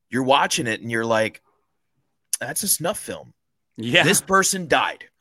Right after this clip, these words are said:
Speaker 2: Yes.
Speaker 1: That guy, he,
Speaker 2: There
Speaker 1: he, he, he killed himself, or someone killed him, for the betterment of this movie.
Speaker 2: That shines in this movie. Like, there,
Speaker 1: Yeah.
Speaker 2: there,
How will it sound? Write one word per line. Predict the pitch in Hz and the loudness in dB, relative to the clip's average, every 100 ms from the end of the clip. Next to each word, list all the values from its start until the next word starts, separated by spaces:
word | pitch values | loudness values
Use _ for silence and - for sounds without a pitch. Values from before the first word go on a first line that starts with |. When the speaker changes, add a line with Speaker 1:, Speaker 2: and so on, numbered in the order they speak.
| _ _ _ | _ _ _
Speaker 2:
Yes. | 110 151 143 131 - | -6 -4 -4 -6 -6
Speaker 1:
That | - 165 190 | 2 4 4
guy, | 202 208 214 202 _ _ _ _ _ _ _ _ _ | 4 4 0 -4 _ _ _ _ _ _ _ _ _
he, | - - | -20 -6
Speaker 2:
There | 139 151 151 151 | 2 4 4 2
Speaker 1:
he, | 175 226 127 | -4 -8 -8
he, | 147 - | -8 -8
he | 135 202 - | -8 -8 -4
killed | - 262 202 | 4 4 4
himself, | 123 160 120 113 - | -2 -2 0 -2 -2
or | 127 | -2
someone | 127 175 196 98 190 | 0 0 -2 -6 -4
killed | 180 165 117 | -2 -2 -2
him, | 117 104 - _ _ | -6 -8 -14 _ _
for | - - 156 175 180 | -16 0 4 4 4
the | 160 | 2
betterment | 135 139 143 139 127 | 2 0 0 -6 -4
of | 113 104 | -6 -4
this | 110 - | -8 -8
movie. | 104 90 69 - - | -12 -14 -16 -20 -20
Speaker 2:
That | 104 90 127 117 117 117 - | -20 -4 0 0 0 -4 -8
shines | - - 127 117 107 101 101 98 90 | -14 -10 -8 -8 -6 -6 -8 -10 -14
in | - 95 95 | -12 -10 -8
this | 92 90 | -8 -10
movie. | 95 98 82 90 | -8 -8 -6 -8
Like, | 92 107 95 | -6 -6 -4
there, | 110 120 123 | 2 2 2
Speaker 1:
Yeah. | 110 | -2
Speaker 2:
there, | 120 120 | -2 -2